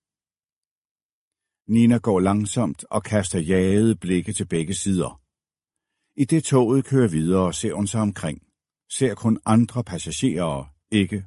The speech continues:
forfølgeren. Det tynder ud blandt menneskene på perronen.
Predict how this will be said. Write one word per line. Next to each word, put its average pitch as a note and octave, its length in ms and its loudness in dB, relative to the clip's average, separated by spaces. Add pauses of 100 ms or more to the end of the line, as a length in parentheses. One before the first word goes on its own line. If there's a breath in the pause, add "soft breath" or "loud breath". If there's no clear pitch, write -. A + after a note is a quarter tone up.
forfølgeren. C#2+ 760 -6 (1200)
Det B2+ 140 4
tynder B2+ 320 6
ud C#3+ 240 4
blandt F#2+ 360 -2
menneskene G2+ 600 2
på G#2 160 -4
perronen. D2+ 720 -6